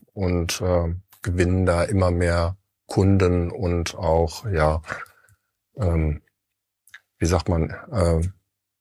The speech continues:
Kosmetikketten, die sich für das Produkt interessieren und die dann praktisch mit ins, äh, Produktsortiment aufnehmen. Sind jetzt bei, bei Douglas Online mit dabei und, ähm, ist ein wachsender Markt, sehr stark umkämpfter Markt,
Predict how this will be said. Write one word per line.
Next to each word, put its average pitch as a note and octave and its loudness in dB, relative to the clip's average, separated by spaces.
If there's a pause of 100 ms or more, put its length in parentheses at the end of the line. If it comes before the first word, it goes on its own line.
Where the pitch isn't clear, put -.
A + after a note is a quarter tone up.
(640)
Kosmetikketten, E2+ 0
die E2 0
sich E2 -2
für - 0
das F2+ -2
Produkt - -2
interessieren F2 0
und E2 -2
die F2+ 0
dann E2 2 (400)
praktisch - -2
mit E2+ 2
ins, E2+ -2
äh, E2+ -2
Produktsortiment D#2+ 0
aufnehmen. C#2+ -4 (500)
Sind F#2 -2
jetzt E2+ -2
bei, D#2+ 2
bei D#2 -2
Douglas E2+ 0
Online F2+ 2
mit E2+ 0
dabei D#2+ 0
und, D2 -4
ähm, D#2 -6
ist - -10
ein E2 0
wachsender G2 0
Markt, G2 2
sehr F2 0
stark F#2 0
umkämpfter G2 -2
Markt, F#2 -2